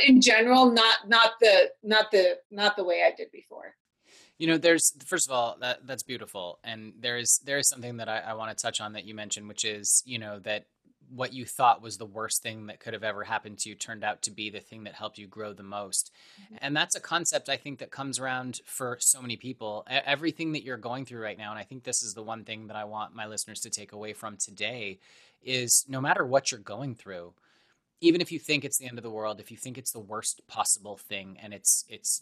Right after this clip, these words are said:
Speaker 2: literally things could never get worse than what they are right now.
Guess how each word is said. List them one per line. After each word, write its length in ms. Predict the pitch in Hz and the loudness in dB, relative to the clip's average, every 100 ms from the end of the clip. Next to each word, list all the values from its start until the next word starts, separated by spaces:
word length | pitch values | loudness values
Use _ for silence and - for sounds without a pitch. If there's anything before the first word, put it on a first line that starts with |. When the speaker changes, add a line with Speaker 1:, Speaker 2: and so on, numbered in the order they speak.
| 120 | -8
Speaker 2:
literally 560 | 127 151 151 120 110 - | -2 -2 -2 -8 -12 -12
things 280 | 127 117 - | -12 -8 -10
could 240 | - 117 | -10 -14
never 320 | 110 131 120 | -4 -4 -4
get 240 | 123 120 110 | -4 -4 -4
worse 300 | 113 104 - | -8 -6 -6
than 200 | 110 104 | -6 -10
what 200 | 123 120 | -10 -8
they 140 | 120 | -4
are 160 | 113 107 | -2 -2
right 240 | 110 107 | -4 -8
now. 280 | 110 104 95 | -10 -12 -12